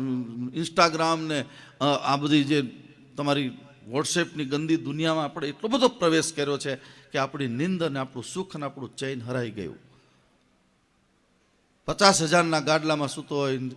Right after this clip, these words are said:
એ સી ચાલુ હોય, સેન્ટ્રલી એ સી આખું મકાન હોય, છતાં ઊંઘ નથી આવતી, કારણ કે મુક્તિ ચાલી ગઈ એની પાસેથી. મસ્તી આવશે ભગવાનના નામથી, મસ્તી આવશે સ-,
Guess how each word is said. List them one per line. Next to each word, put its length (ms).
એ 60
સી 200
ચાલુ 320
હોય, 180
સેન્ટ્રલી 520
એ 80
સી 180
આખું 260
મકાન 360
હોય, 160
છતાં 180
ઊંઘ 240
નથી 240
આવતી, 260
કારણ 180
કે 120
મુક્તિ 360
ચાલી 260
ગઈ 120
એની 140
પાસેથી. 480
મસ્તી 360
આવશે 300
ભગવાનના 520
નામથી, 560
મસ્તી 380
આવશે 320
સ-, 300